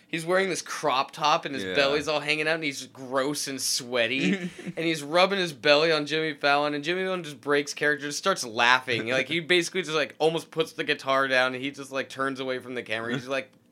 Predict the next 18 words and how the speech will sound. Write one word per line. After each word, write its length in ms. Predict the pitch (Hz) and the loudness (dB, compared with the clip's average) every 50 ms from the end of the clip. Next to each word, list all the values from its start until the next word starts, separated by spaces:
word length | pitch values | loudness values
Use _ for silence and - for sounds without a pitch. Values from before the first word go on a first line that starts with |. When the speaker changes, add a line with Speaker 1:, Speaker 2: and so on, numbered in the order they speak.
| _ _ - | _ _ -18
Speaker 1:
cracks 520 | - - - 170 156 143 143 147 - - 110 - | -12 -4 0 4 4 4 4 2 0 -8 -6 -2
up, 240 | 110 113 107 95 - | 0 0 0 0 -2
Speaker 2:
<laughs> 0 | |
Speaker 1:
and 120 | 185 190 - - - - - - - _ _ _ | -4 -6 -6 -8 -12 -12 -12 -12 -18 _ _ _
it's 300 | - 131 139 143 139 - | -4 0 0 0 0 -2
so 720 | - - - - - - 165 156 156 151 147 139 135 131 113 - | -2 -2 -2 0 0 2 4 4 6 6 6 4 2 -2 -8 -10
good. 560 | - - 139 135 123 117 110 104 95 98 101 98 _ _ _ _ | -6 -2 0 2 4 4 2 0 -2 -4 -10 -12 _ _ _ _
Speaker 2:
Character 480 | - - 131 127 117 104 101 - 101 95 | -4 0 2 2 2 0 -2 -4 -4 -2
breaking 520 | 87 95 90 87 85 90 87 87 85 87 | -2 -2 -2 -2 -2 -6 -8 -8 -8 -8
with, 160 | 85 82 82 - | -10 -10 -12 -12
from, 240 | - 87 85 85 85 | -10 -10 -10 -8 -6
like, 340 | 85 80 80 80 80 _ _ _ _ _ _ _ _ _ - | -6 -4 -4 -4 -6 _ _ _ _ _ _ _ _ _ -10
like, 180 | 104 101 - - _ _ _ _ - | -10 -10 -10 -10 _ _ _ _ -10
Jimmy 260 | - 202 202 202 185 | -6 -4 -2 -2 -2
Fallon 400 | 160 160 147 143 135 135 123 110 | 0 0 2 2 2 0 0 -2
is 240 | 95 82 - - - _ _ _ _ _ _ _ | -4 -6 -8 -12 -20 _ _ _ _ _ _ _
questionably 720 | - - - 202 180 - - - 139 127 113 101 - 92 85 | -8 0 0 2 2 2 -2 -4 -4 -4 -4 -4 -4 -6 -6
funny. 420 | - - 76 67 65 78 90 117 | -6 -8 -10 -8 -8 -10 -12 -14